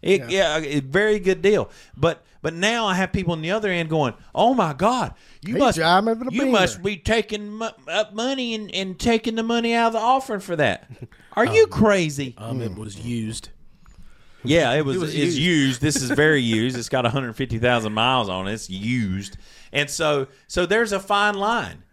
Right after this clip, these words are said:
Speaker 1: And so people will look at you in a, in a way, and you have, you're under scrutiny no matter what.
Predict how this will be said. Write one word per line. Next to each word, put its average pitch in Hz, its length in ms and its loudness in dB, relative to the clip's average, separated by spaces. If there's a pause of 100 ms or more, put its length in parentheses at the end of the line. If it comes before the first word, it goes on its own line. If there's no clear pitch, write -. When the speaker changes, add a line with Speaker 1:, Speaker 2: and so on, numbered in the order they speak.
(160)
Speaker 1:
And 151 120 0
so 190 120 2
people 233 320 0
will 160 180 2
look 214 260 2
at 170 240 -10
you 160 120 -12
in 147 80 -10
a, 131 60 -10 (120)
in 147 140 -4
a 135 60 0
way, 147 540 0 (300)
and 147 520 0
you 190 200 0
have, 208 260 2 (140)
you're 233 240 0
under 196 180 2
scrutiny 165 480 -4
no 151 120 0
matter 143 240 2
what. 113 340 2